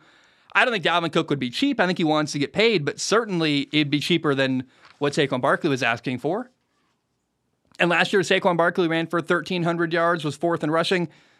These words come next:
Dalvin Cook was sixth in rushing last year, ran for eleven hundred yards, and isn't even on an N F L team. He's available. I just think Saquon has no leverage in negotiations. He's not gonna get what he wants. And,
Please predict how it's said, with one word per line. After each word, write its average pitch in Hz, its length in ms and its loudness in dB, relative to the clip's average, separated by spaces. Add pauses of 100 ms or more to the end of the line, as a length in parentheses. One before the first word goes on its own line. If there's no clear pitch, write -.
(380)
Dalvin 196 320 4
Cook 214 200 0
was 196 160 0
sixth 262 320 0
in 151 80 0
rushing 131 280 0
last 120 280 -4
year, 123 60 0
ran 147 200 2
for 151 280 0 (480)
eleven 170 260 2
hundred 185 320 4
yards, 143 280 2 (100)
and 156 280 2 (140)
isn't 185 220 2
even 180 180 2
on 170 140 2
an 160 60 2
N 160 100 2
F 165 80 -2
L 135 80 0
team. 180 320 -2
He's 220 200 0
available. 170 640 -2 (1200)
I 170 140 4
just 233 300 0
think 214 180 -2
Saquon 190 500 0
has 147 260 -2
no 185 640 0 (300)
leverage 165 640 -2 (120)
in 156 160 2
negotiations. 151 800 -2
He's 180 140 -2
not 226 200 0
gonna 214 140 0
get 180 300 -2
what 165 180 0
he 147 40 2
wants. - 420 -6 (100)
And, 151 360 2